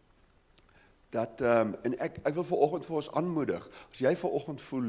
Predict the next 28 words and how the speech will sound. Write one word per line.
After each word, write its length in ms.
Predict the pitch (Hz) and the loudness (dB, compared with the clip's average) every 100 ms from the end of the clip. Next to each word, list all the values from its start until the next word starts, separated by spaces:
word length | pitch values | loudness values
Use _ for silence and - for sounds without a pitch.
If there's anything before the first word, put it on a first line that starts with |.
| 98 | 0
leeg, 300 | 104 104 - - - _ _ _ _ | 0 0 -2 -18 -20 _ _ _ _
jy 80 | 104 113 - | -4 -4 0
voel 240 | 123 117 101 | 2 2 0
om 140 | 101 107 | -2 -2
op 220 | 120 - | -2 -4
te 80 | 127 | -8
gee 320 | - 127 120 | -6 0 2
op 140 | 104 92 | 2 2
wat 160 | 98 107 | 2 2
dit 140 | 113 110 | 2 -2
ook 160 | - | 0
al 140 | 92 - 90 | -2 -2 -4
is, 160 | - - - - _ _ _ _ _ _ _ _ _ _ _ _ _ _ _ _ _ - | -2 -4 -4 -14 _ _ _ _ _ _ _ _ _ _ _ _ _ _ _ _ _ -10
fisies, 440 | 127 123 113 - | -6 -4 -2 -4
emosioneel 600 | 98 95 - 95 104 110 | -4 -4 -4 0 2 2
of 180 | 107 110 - | 0 -4 -6
geestelik, 560 | 107 104 - - 87 - - - _ 98 | -4 -2 -4 -8 -10 -12 -20 -20 _ -4
wil 220 | 104 147 | -2 -2
ek 160 | 147 | -4
jou 80 | 131 - | -4 -4
aanmoedig 460 | 127 147 131 110 113 | -6 -4 -2 -2 -4
om 80 | 98 | -6
nie 140 | 101 | -6
te 80 | 101 | -8
gaan 220 | 107 104 90 | -12 -10 -6
lê 160 | 87 90 | -4 -6
en 80 | 87 | -8
sterf 400 | - 87 85 | -12 -12 -12